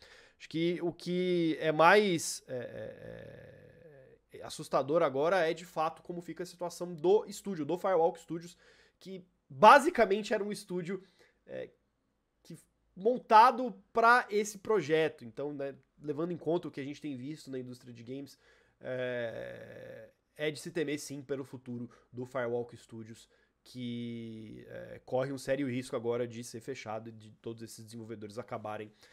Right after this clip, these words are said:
ficando sem emprego. Mas a gente tem uma série de vídeos aqui sobre Concord, a gente falou um pouquinho sobre, é, tem impressões do jogo, e a gente quer saber agora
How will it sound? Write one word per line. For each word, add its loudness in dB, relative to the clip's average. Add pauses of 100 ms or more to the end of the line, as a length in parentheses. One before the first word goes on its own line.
(140)
ficando -6 (220)
sem -2 (280)
emprego. 4 (640)
Mas 10
a -6
gente -8
tem 0
uma -6
série 4
de -8
vídeos -6
aqui -10
sobre -8
Concord, -4
a -10
gente -12
falou 2
um -6
pouquinho -8
sobre, -4 (300)
é, -4
tem -2
impressões 0
do -2
jogo, 2
e 4
a 2
gente -6
quer -2
saber -2
agora 4